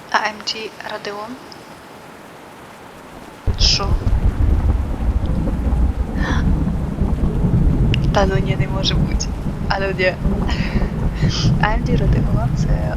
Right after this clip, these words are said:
а, по-, а,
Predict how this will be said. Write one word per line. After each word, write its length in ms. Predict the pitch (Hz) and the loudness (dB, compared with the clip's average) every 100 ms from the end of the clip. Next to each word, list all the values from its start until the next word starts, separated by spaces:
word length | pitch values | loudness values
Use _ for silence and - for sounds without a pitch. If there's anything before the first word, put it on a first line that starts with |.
| - | -2
а, 40 | - 104 104 - - - - - - - - - - - - - - - - - - - - - | -4 -2 0 0 0 -2 -2 -2 -2 -2 -6 -8 -6 -6 -8 -8 -12 -14 -10 -10 -8 -10 -10 -6
по-, 120 | - 262 - - - - - - - - - 302 - - - - - - - - - - | -2 0 -2 -6 -6 -8 -10 -12 -10 -10 -6 -4 -4 -6 -10 -10 -10 -10 -12 -14 -14 -10
а, 200 | - 208 | -6 -4